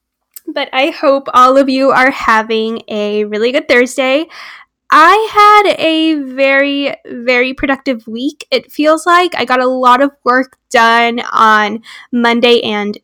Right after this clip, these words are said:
Tuesday, and I got a little bit done yesterday as well. Um, I only do have classes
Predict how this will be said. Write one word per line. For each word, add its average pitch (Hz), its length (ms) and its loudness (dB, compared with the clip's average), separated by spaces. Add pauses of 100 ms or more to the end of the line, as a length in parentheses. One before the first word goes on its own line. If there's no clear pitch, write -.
Tuesday, 370 880 0
and 240 160 -2
I 233 60 -2
got 220 160 0
a 220 40 -2
little 220 220 -6
bit 220 200 -6
done 214 340 -4
yesterday 233 640 -4
as 208 400 -4
well. 339 720 2 (580)
Um, 220 640 -4 (800)
I 285 220 0
only 302 300 2
do 262 180 -2
have 285 240 0
classes 254 680 0